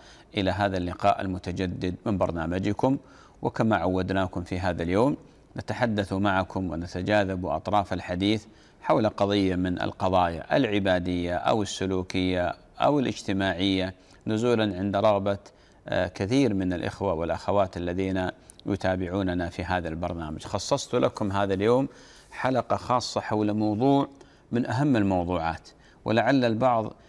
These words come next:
يستغرب حينما نطرح مثل هذا الموضوع ويقول: "ما الداعي له؟" لا، الداعي له، آه، لأنه أمر عظيم وخطير،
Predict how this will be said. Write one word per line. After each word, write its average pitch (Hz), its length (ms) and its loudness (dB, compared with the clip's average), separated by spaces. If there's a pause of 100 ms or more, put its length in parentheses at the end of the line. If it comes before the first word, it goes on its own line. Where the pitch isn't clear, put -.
(160)
يستغرب 107 600 0 (400)
حينما 107 420 0
نطرح 113 400 -2
مثل 104 280 -2
هذا 104 260 0
الموضوع 95 580 0 (400)
ويقول: 113 440 0
"ما 131 100 4
الداعي 107 460 0
له؟" 92 340 -2
لا، 113 300 0 (380)
الداعي 113 440 0
له، 117 380 0 (420)
آه، 95 280 0
لأنه 107 640 0
أمر 113 320 2
عظيم 104 420 2 (360)
وخطير، 107 600 0